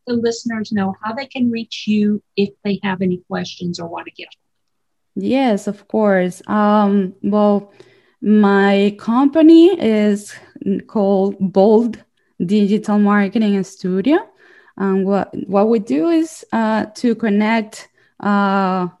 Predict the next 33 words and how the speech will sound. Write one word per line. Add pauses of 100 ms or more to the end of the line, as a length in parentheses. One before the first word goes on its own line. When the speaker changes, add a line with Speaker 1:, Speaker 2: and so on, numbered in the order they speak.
(120)
Speaker 2:
companies
with,
that
want
to
reach
the
Hispanic
market
through
a (100)
cultural (420)
approach. (460)
And (260)
you
can
find
us
on,
online,
of
course,
on, (400)
uh, (100)
we
have
our
website
and
on
our
social
media.